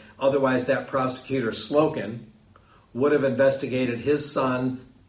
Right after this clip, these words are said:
and his son's dealings in Burisma. Now, that is true influence peddling and, and leverage with money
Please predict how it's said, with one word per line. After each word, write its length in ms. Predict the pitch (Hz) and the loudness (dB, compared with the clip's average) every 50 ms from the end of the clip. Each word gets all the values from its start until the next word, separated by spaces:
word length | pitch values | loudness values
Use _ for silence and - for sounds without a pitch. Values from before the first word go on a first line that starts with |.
| _ - | _ -8
and 120 | 139 127 | -6 -4
his 180 | 127 123 - - | -4 -4 -2 -2
son's 280 | 147 127 123 120 - | -2 -2 -2 -4 -4
dealings 440 | - 135 135 135 131 127 120 113 113 | -2 -2 0 0 0 -2 -2 -4 -4
in 160 | 127 117 117 | -4 -4 -4
Burisma. 580 | 113 117 117 117 117 110 - - 104 101 - - - - - - | -4 -2 -2 -2 -2 -2 -4 -6 -10 -12 -12 -14 -18 -18 -12 -6
Now, 140 | 117 110 104 95 | -4 -4 -2 0
that 460 | 98 135 143 156 160 156 143 - - | 2 2 4 4 4 2 2 -2 -6
is 220 | 123 113 110 113 | -6 -6 -6 -6
true 420 | - - - 165 160 160 156 151 151 | -8 -6 -2 0 2 4 4 2 2
influence 520 | 139 139 143 135 147 143 131 123 120 - | 0 -2 -4 -2 -2 -2 0 0 -2 -4
peddling 640 | - - 135 120 113 113 113 113 113 113 113 - - - - - - | -4 -4 -2 -2 -2 -2 -2 -2 -4 -4 -6 -10 -14 -20 -20 -12 -8
and, 260 | 123 113 104 104 - - - - - - - | -8 -8 -8 -8 -10 -14 -18 -20 -18 -12 -6
and 500 | 139 135 127 120 113 110 104 - - - - - - _ - | -4 -4 -4 -4 -4 -6 -8 -10 -16 -20 -20 -20 -20 _ -6
leverage 540 | 120 120 139 147 139 135 143 135 120 117 | -2 2 2 2 4 2 2 0 0 0
with 200 | 123 127 123 123 | -2 -2 -2 0
money 420 | 127 123 123 123 123 120 120 113 | -2 -2 -2 -2 -2 -2 -4 -6